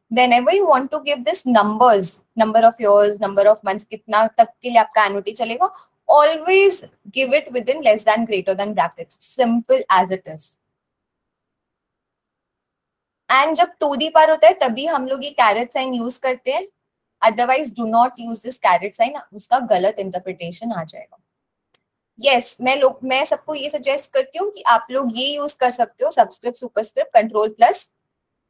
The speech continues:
control shift equal to दोनों, ये सब आप कुछ यूज़ कर सकते हो, but,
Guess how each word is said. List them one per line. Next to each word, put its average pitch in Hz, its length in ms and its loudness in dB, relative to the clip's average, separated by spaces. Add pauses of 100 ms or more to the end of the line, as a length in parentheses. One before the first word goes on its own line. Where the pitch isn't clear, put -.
(100)
control 220 420 -2
shift 254 320 -6 (280)
equal 220 300 -6
to 320 80 -6
दोनों, 233 260 -4
ये 247 180 -6
सब 285 120 -2
आप 285 180 0
कुछ 294 180 -14
यूज़ 254 180 -6
कर 262 120 -2
सकते 254 320 -8
हो, - 160 -4 (440)
but, 302 200 4